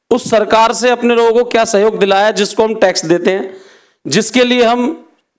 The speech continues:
चौबीस घंटे social media पर गाली देते हैं और गाली सुनते हैं उसकी सत्ता बनवाने के लिए। योगी जी style में नूह के अंदर bulldozer चला, लेकिन अगले दिन ही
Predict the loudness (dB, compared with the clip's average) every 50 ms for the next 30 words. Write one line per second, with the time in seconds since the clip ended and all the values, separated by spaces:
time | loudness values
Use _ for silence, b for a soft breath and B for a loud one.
0 | _ -2 0 2 2 2 0 0 0 -2 -2 0 0 0 2 0 0 0 0 0
1 | 0 0 0 2 0 0 0 0 0 0 0 0 2 0 -2 -2 0 0 -2 0
2 | 0 -2 -2 0 0 0 0 0 0 0 0 0 -2 -2 -2 0 -2 -2 -2 -4
3 | -4 -4 -4 -2 -4 -4 -2 -4 -4 -2 -2 -2 -2 -2 -4 -4 -4 -4 -4 -4
4 | -4 -8 -8 -10 -14 _ _ _ _ _ _ _ _ _ _ _ _ _ _ _
5 | _ _ _ _ _ _ _ _ _ _ _ _ _ _ _ _ -2 0 0 2
6 | 2 0 0 0 0 0 -2 -2 -2 0 0 2 2 2 0 0 0 0 0 2
7 | 2 0 2 2 2 2 2 2 0 0 2 2 2 2 4 4 4 4 4 2
8 | 0 0 0 0 0 0 0 2 2 2 2 2 0 0 0 -4 -8 -12 -16 -20
9 | _ _ _ _ _ _ _ _ _ _ _ _ _ _ _ _ -2 -2 0 0
10 | 2 2 2 2 2 0 0 -2 -2 -2 -2 -4 -6 -6 -10